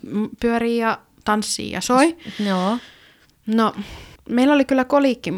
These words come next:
Speaker 1: ja ei se kyllä keinukaan oikein auttanut, että
Speaker 2: Niin.
Speaker 1: se oli aika kallis hankinta, koska,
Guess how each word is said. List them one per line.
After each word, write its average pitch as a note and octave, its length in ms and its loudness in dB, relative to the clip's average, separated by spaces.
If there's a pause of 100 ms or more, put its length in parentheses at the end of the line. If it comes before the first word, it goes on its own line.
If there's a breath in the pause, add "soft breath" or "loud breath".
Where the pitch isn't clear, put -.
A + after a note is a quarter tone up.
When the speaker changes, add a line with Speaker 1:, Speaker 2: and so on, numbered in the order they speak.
(100)
Speaker 1:
ja G#3 160 0
ei A3+ 160 0
se - 80 -6
kyllä G3 180 -4
keinukaan - 580 -6
oikein - 320 -12
auttanut, - 540 -8
että - 280 -4
Speaker 2:
Niin. G#3 500 -4
Speaker 1:
se - 160 0
oli C4 120 4
aika C4+ 220 0
kallis G#3+ 380 -2
hankinta, A3+ 580 -4
koska, B3 300 -8